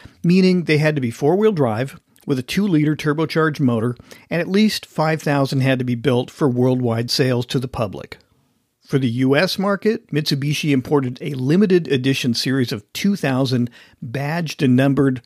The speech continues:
Galant V R fours in nineteen ninety-one, and a similar limited edition of one thousand V R fours in nineteen ninety-two,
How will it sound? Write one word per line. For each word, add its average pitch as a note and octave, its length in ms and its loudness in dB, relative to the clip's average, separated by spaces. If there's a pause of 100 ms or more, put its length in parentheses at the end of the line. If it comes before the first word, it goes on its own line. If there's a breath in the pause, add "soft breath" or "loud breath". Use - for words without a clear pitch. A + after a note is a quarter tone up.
Galant C3+ 380 -4
V C3 140 0
R C3 120 2
fours A2+ 420 -2
in D3+ 220 -2
nineteen C3 380 -2
ninety-one, B2 560 -2 (460 loud breath)
and F#3+ 140 -4
a - 40 -2
similar B3 420 2
limited C#3 420 2
edition B2+ 360 -2
of A2+ 120 -6
one A3 260 2
thousand A#2+ 480 -2
V A#2+ 200 -2
R A#2 120 0
fours A2+ 440 -2
in D#3+ 200 -2
nineteen B2+ 360 -2
ninety-two, B2+ 640 0